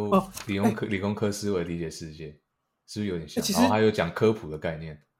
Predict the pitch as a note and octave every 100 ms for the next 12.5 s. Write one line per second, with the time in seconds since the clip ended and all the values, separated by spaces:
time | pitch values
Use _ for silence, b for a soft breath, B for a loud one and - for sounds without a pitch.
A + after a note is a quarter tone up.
0 | _ - G#3 B3+ B3 G3 E3 F3+ G3 G#3+
1 | G#3 F3+ F3+ E3+ D3 F#3 E3 D3+ _ _
2 | _ _ D3+ C#3 C#3 D3 D3+ D3+ A3+ A3
3 | A3+ G3 C#3+ D#3+ D3 C3 _ - E3+ G3+
4 | F3+ G3 G3+ G3+ A#3+ G3+ F#3 B3 F#3 E3+
5 | D3+ - D3+ B2+ _ - G2 F#2+ F#2 F2+
6 | F2+ D3 - B3 A#3 G#3 D#3+ D#3+ G#3 G#3
7 | F3 F3 F#3+ G#3+ - C#3+ - F3 D#3+ -
8 | _ F#3+ D3+ C3+ C3+ B2+ - _ _ _
9 | - A#2 A#2+ B2 B2+ A#2+ A2+ A2 G#2 G2
10 | F#2 F2 F2+ E2+ E2 - G#2 C#3 B2+ C3+
11 | C3+ C#3 A2 G2 F#2+ F2 F#2 F2+ E2 G2
12 | G#2 F2 D2+ D#2 D#2